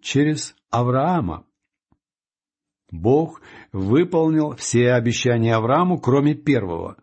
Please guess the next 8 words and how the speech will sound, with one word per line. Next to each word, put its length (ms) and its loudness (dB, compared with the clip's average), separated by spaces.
Бог 220 0
сказал: 540 -2
«Авраам, 800 2
я 260 2
дам 400 2
тебе 300 2
эту 420 0
землю». 580 -2